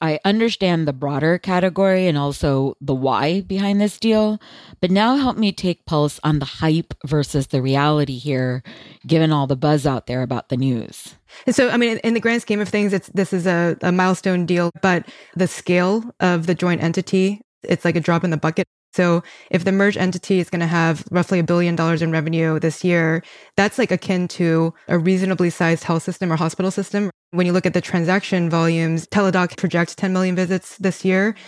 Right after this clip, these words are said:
Speaker 2: and there are roughly about over a billion outpatient encounters that occur every year in this country. So again, it's like a, a percentage, um, of the overall activity that's happening in this space, which is great relative to where we've been, but still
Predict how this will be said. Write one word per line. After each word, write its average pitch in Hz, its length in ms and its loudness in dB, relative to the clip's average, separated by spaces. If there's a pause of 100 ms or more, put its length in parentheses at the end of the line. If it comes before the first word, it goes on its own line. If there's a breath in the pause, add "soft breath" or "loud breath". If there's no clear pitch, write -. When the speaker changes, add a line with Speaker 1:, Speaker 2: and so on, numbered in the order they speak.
(260 loud breath)
Speaker 2:
and 175 400 2
there 180 120 2
are 180 160 2
roughly 180 300 0
about 170 440 0
over 190 280 2
a 170 60 2
billion 170 460 0
outpatient 170 460 -2
encounters 165 440 -2
that 160 100 -2
occur 160 560 0
every 170 220 0
year 160 440 0
in 165 120 0
this 160 160 -2
country. 165 560 0 (260 loud breath)
So 170 260 2
again, 170 280 0
it's 160 120 -2
like 165 200 0
a, 175 140 -2
a - 140 -2
percentage, 165 680 -2
um, 160 360 2
of 165 220 0
the 160 120 0
overall 160 460 2
activity 170 300 0
that's 165 160 -2
happening 180 240 -2
in 185 60 -2
this 190 100 -2
space, 202 240 0
which 247 140 0
is 214 100 0
great 233 320 0
relative 180 320 0
to 175 100 -4
where 170 120 2
we've 151 160 -2
been, 165 260 0
but 165 200 0
still 160 460 0